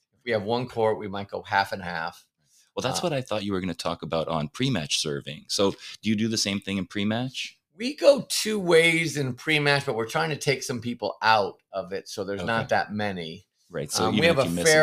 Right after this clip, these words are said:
Speaker 1: fairly
Speaker 2: bit.
Speaker 1: small team.
Speaker 2: Right, okay.
Speaker 1: Uh, but I think that's something I'm always, I'm always worried about.
Speaker 2: Same, yeah.
Speaker 1: Uh, especially if you have a bigger team and a smaller space.
Speaker 2: Right,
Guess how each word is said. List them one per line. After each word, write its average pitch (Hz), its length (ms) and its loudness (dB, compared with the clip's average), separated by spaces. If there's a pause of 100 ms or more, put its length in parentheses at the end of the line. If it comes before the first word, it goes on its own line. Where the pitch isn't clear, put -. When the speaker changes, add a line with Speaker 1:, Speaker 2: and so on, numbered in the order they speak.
Speaker 1:
fairly 131 140 2
Speaker 2:
bit. - 60 -4
Speaker 1:
small 104 380 -4
team. 92 500 -8
Speaker 2:
Right, 69 180 -10 (160)
okay. 71 220 -18
Speaker 1:
Uh, 101 760 -4 (300)
but 104 360 -2
I 110 100 -6
think 135 460 -6
that's 110 360 0
something 113 340 -4
I'm 101 220 -2
always, 98 800 -2
I'm 104 160 -8
always 101 300 -6
worried 92 320 -6
about. 85 400 -2
Speaker 2:
Same, 80 280 -16
yeah. 76 320 -8
Speaker 1:
Uh, 92 580 -4 (140)
especially 131 440 -4
if 98 60 -8
you 101 120 -6
have 98 140 0
a 90 80 -4
bigger 92 300 -8
team 104 440 -8
and 95 100 -8
a - 40 -12
smaller 90 440 -6
space. - 680 -10
Speaker 2:
Right, - 300 -16